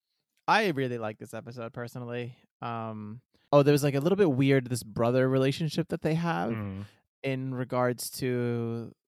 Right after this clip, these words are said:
Speaker 1: Maul and Billy Bob. So I like that they initially, from the outset of the season, subverted that and just like, "Okay, no,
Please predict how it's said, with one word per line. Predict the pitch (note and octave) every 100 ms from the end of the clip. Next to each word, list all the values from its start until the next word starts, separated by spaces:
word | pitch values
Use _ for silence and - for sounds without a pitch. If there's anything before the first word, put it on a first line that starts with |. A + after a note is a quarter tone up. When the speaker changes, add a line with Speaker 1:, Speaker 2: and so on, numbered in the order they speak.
| C3+
Speaker 1:
Maul | B2 A#2+ A#2+ A#2 -
and | A2 A2 G#2+ A2 -
Billy | B2+ C3
Bob. | C3+ C#3+ F3+ G#3+ - _ _ _ _ _ -
So | - C#3+
I | C3+
like | C3 C3 D3 -
that | E3+ D3
they | D3 C#3+
initially, | B2+ B2 A#2+ - B2+ B2 A#2+ A#2+
from | B2+
the | A#2 -
outset | B2 B2 C3+
of | A#2+
the | A2
season, | A#2 - A#2 A#2+ G#2
subverted | A2 B2+ A2 A2+ A2+ A#2+
that | A#2+ G#2+ G#2+
and | G#2+
just | A2+ A2+
like, | A2
"Okay, | B2+ C3
no, | A2 F#2+